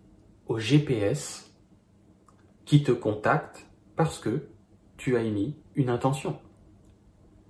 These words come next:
Mais tu ne sais pas comment tu vas réaliser ce désir ou cet objectif, mais justement,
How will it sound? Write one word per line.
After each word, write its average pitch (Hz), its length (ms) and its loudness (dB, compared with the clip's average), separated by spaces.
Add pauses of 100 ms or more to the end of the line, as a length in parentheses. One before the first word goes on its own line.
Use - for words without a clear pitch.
(360)
Mais 123 200 0 (300)
tu - 120 2
ne 123 60 0
sais - 160 2
pas 123 140 0
comment 175 320 -2
tu - 100 -8
vas 104 160 -2
réaliser 101 480 -4
ce - 160 -8
désir 104 400 -4
ou 98 40 -6
cet - 240 -4
objectif, 101 600 -8
mais 95 100 -6
justement, 147 560 -6